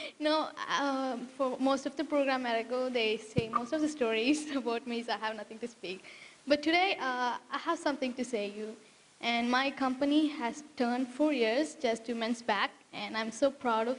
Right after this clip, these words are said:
it. And there's a lot of things I have been, uh, going through, <laughs> you know, new thing. And I'm now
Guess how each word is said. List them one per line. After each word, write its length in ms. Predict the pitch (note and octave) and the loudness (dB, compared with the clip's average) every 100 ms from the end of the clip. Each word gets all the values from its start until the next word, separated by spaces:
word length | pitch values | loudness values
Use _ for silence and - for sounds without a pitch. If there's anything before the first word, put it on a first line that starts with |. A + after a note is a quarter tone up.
| D#4 | 0
it. 260 | D#4+ D#4+ - - - - - _ | 0 0 -6 -18 -20 -20 -20 _
And 200 | C#4 C#4+ | 0 2
there's 200 | C#4+ D4+ | 4 2
a 20 | F4 | 4
lot 180 | F4+ | 4
of 120 | G#4 - | 2 2
things 320 | D#4+ D#4 D4+ | 2 4 2
I 80 | B3 | 0
have 160 | B3 | 0
been, 260 | B3 B3 A#3+ | -2 -2 -2
uh, 240 | G#3+ G#3 G#3+ | -2 -4 -2
going 460 | A3 A3 A3+ A#3+ A#3 | 2 2 2 0 -2
through, 600 | - A#3+ A#3+ A#3+ A#3+ A#3+ - | 0 4 4 4 2 -2 -8
<laughs> 120 | - | -6
you 60 | |
know, 240 | A#3 A#3 B3 - - C4 | -4 -4 -6 -12 -6 4
new 380 | C4+ C4+ C4+ C4 | 6 6 2 -2
thing. 460 | - C4+ C4 C4+ C4+ - - - | 0 0 0 -4 -6 -12 -20 -6
And 160 | A#3 B3+ | -2 0
I'm 140 | C4 | 2
now 400 | C4+ C#4+ C#4+ C#4+ | 4 4 2 0